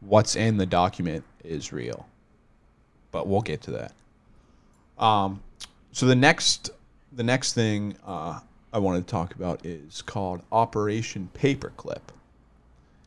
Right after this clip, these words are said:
And, um, I don't think, I don't think this is, like, a household thing like, uh, pr-, like M K Ultra might be. Um, so, like, do you, do you know what Paperclip is, or did you know what Paperclip was before,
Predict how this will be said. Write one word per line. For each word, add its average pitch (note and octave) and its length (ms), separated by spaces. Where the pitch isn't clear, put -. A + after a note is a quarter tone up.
And, F#2+ 540
um, G#2 580
I C3+ 80
don't D#3 220
think, A#2 380
I A2+ 100
don't A#2 160
think C3+ 260
this B2 180
is, G2 100
like, G#2+ 140
a E2+ 60
household G2+ 720
thing A2 480
like, G2 380
uh, G1+ 240
pr-, - 220
like G#2 260
M G2+ 140
K G2+ 160
Ultra F#2 340
might G#2 240
be. A2 260
Um, F2+ 440
so, A#2 140
like, G#2+ 160
do A#2 100
you, B2 160
do A#2 80
you B2 80
know B2 180
what A#2+ 220
Paperclip A#2+ 540
is, A#2+ 280
or A2+ 100
did G#2 240
you G#2+ 80
know G#2+ 160
what G2+ 140
Paperclip G#2+ 460
was G2 260
before, F#2+ 520